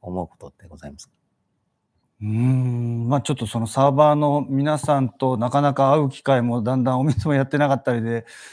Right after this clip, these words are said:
Speaker 1: うん。
Speaker 2: あの、少ないんですけども、まあ、今日その、ちょっとずれちゃうかもしれないんですけど、ワクチンパスポートの話も、まあ、一つだと思いますし、働き方改革っていうのはまたさらにこう大きな問題があったりとか、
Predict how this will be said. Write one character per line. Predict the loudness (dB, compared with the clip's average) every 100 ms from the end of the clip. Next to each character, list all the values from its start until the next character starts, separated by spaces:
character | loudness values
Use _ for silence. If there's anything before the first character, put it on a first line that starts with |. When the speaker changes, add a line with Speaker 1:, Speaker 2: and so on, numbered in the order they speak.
| -18 -10
Speaker 1:
う |
ん。 | -6
Speaker 2:
あ |
の、 | -4 -6
少 | -8 -4
な | -2 0
い |
ん | 0
で | -2
す | -4
け | -10
ど | -8
も、 | -6 -2 -2 -4 -2
ま | -2
あ、 | -2 -4 -20 _ -4
今 | -2 0
日 |
そ | 0 0
の、 | 0 -2 -6 -12 -4
ち |
ょ | -4
っ | 2
と | 2 0 -4 _ _ _ -6
ず | -4
れ | 0
ち |
ゃ | 0
う |
か | 0
も |
し | -4
れ | -4
な | -6
い |
ん |
で | -6
す | -8
け |
ど、 | -8
ワ | -6 -8
ク | -10
チ | -6 -4 -2
ン | -2 -4
パ | -6 -10
ス |
ポ | -8 -8
ー |
ト | -6 -6
の |
話 | -6 -8 -8 -10 -6
も、 | -4 -2 -4 -8 -10
ま | -8
あ、 |
一 | -8 -8 -8
つ | -6
だ | -10
と | -12 -12
思 | -12 -10
い |
ま | -10 -12
す | -16
し、 | -8 -6 -4 -8 -18 -20 _ -4
働 | 2 6 6 6
き |
方 | 2 0 2
改 | 2 2
革 | 0 0 -2
っ |
て | -4 -4
い | -2
う | -2
の | -4
は | -6
ま | -8
た | -10
さ | -10
ら | -8
に | -8 -10
こ | -14 -14
う | -10
大 | -10
き | -8
な | -8
問 | -8 -8
題 | -10 -10
が | -12
あ |
っ | -10
た | -12
り |
と | -12
か、 | -10 -4 -4 -6